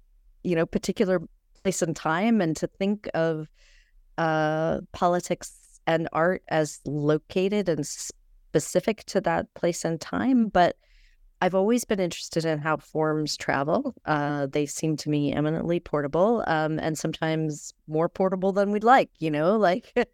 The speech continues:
<laughs> segregation moved around the United States pretty fast. Um, or, you know, the sonnet moves across time periods and across, uh, borders. Um, the ghazal, which is a,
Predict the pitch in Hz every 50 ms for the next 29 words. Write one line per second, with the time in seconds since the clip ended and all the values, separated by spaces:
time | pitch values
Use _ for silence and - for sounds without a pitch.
0 | - 240 - _ _ - _ _ - - - 226 214 208 247 247 196 233 262 285
1 | 269 - 226 185 165 156 165 165 175 175 180 170 196 202 190 208 208 196 214 220
2 | 220 233 226 226 240 226 220 220 214 208 - - 240 240 196 - - - 208 208
3 | 220 214 233 226 196 156 117 - - - - 113 143 180 180 175 175 175 170 -
4 | - _ _ _ _ _ - 170 180 180 185 185 185 185 180 175 175 175 175 -
5 | _ _ _ _ _ - - 180 180 170 175 190 185 185 196 - - 220 220 240
6 | 185 139 - - - - 160 165 165 165 156 147 165 160 - - - 151 156 165
7 | 175 170 - - - - 175 170 170 170 175 170 165 170 165 165 - 170 165 170
8 | - - - - - - 170 175 175 - - - - - - - - 175 175 175
9 | 170 170 - 175 185 202 190 175 - - - 50 50 - - - - - 147 143
10 | 147 143 147 143 135 - - - 147 135 165 156 175 208 180 165 127 113 113 117
11 | 101 101 - 127 127 - - - 127 131 135